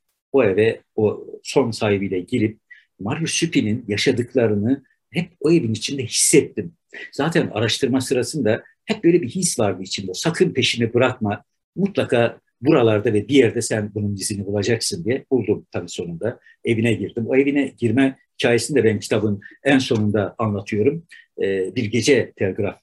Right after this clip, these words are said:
şey geldi, telefon geldi. Gece yarısı bir buçukta, e, ilişki kurduğum Trabzon'da, e,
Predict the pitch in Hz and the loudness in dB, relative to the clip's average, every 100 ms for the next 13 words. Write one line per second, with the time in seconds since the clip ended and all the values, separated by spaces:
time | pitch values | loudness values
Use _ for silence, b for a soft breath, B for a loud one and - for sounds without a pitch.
0 | _ - 123 98 90 82 - 110 107 131 | _ 0 0 2 -2 -6 -2 0 2 0
1 | 107 92 85 85 - _ _ _ 104 117 | 0 -2 -4 -6 -8 _ _ _ -2 2
2 | 107 104 98 104 104 - - - 117 135 | 2 0 -4 -4 -4 -6 -10 -2 -2 -2
3 | _ _ _ - 82 82 107 104 - - | _ _ _ -8 -6 -4 -4 -4 -4 -4
4 | 107 101 90 - 101 - 107 92 131 139 | -2 -2 -4 -4 -4 -4 -6 -2 -4 -4
5 | - 98 98 | -10 -12 -12